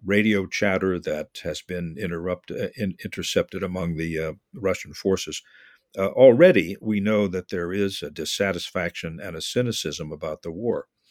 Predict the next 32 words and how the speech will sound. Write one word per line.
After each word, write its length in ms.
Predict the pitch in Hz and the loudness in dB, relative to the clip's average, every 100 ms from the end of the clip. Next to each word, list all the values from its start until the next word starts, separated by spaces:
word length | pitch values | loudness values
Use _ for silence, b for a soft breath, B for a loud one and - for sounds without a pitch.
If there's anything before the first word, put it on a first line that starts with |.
| B B B B | B B B B
So 460 | - 117 104 98 - | 0 4 4 4 -2
i-, 280 | - - - | -12 -10 -10
in 160 | 139 113 | -8 -8
terms 340 | - 147 131 | -2 -2 0
of 100 | 110 | -2
the 100 | 92 | 0
war 400 | 92 101 120 110 | -4 0 2 2
itself, 600 | 85 - - 120 82 - - | 0 -4 0 2 0 -2 -14
I 40 | - | -8
think 300 | - 165 117 | -4 0 0
it 160 | - | 0
erodes 520 | 98 85 101 113 101 | -4 0 4 4 4
further 680 | - - - 170 92 76 - _ _ _ _ b b b b - | -6 0 4 4 4 -4 -6 _ _ _ _ b b b b -2
what 180 | 110 | 0
is 160 | 104 - | 0 -2
a 40 | |
critical 460 | 82 - 117 107 85 | -4 0 0 0 -6
factor 680 | - 107 110 - 80 78 - - | -4 -2 0 -2 -6 -6 -8 -10
in 280 | 87 80 90 | -8 -10 -8
fighting 340 | - 90 85 | -4 -4 -4
a 60 | 82 | -10
war, 300 | 104 127 95 | -2 2 2
and 120 | 90 | 0
that's 220 | 98 - | -4 -4
the 80 | 95 | -6
will 280 | 85 98 90 | -2 -2 -4
to 140 | - | -8
fight 380 | - - 95 - _ | -8 -2 -2 -2 _
on 140 | 110 80 | -10 -10
the 100 | 80 | -6
Russian 360 | 82 - - | -8 -8 -10
side. 560 | - - 82 71 73 | -8 -6 -4 -6 -8